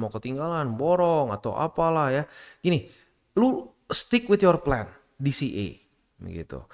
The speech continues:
Karena lu nggak pernah tahu bisa sampai sedalam apa. Dan yang gini, kadang-kadang orang berpikir, "Oh, gila ya, lihat bandar all in." Bandar all in. Padahal kalau kita lihat newsnya paling cuma berapa juta U S dollars. "Wah,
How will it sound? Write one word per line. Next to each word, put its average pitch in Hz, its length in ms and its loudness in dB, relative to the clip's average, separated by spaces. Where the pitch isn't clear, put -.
Karena 117 240 0
lu 202 80 4
nggak 185 160 4
pernah 127 160 0
tahu 151 80 2
bisa 143 240 -2
sampai 120 400 -8
sedalam 104 320 -4
apa. - 320 -10
Dan 143 240 0
yang 156 80 0
gini, 151 160 0
kadang-kadang 123 400 -2
orang 170 160 2
berpikir, 131 320 -4
"Oh, 127 240 -16
gila 135 240 -4
ya, 123 160 -6
lihat 135 160 -2
bandar 120 480 0
all 110 240 -2
in." 110 160 -4
Bandar 135 480 2
all 117 240 2
in. 101 240 -2
Padahal 113 240 -2
kalau 127 160 0
kita 131 240 -2
lihat 143 240 2
newsnya 147 320 -2
paling 139 160 -2
cuma 143 240 -2
berapa 107 400 -4
juta 107 320 -6
U 95 160 -4
S 90 160 -10
dollars. 95 480 -6
"Wah, 175 240 -6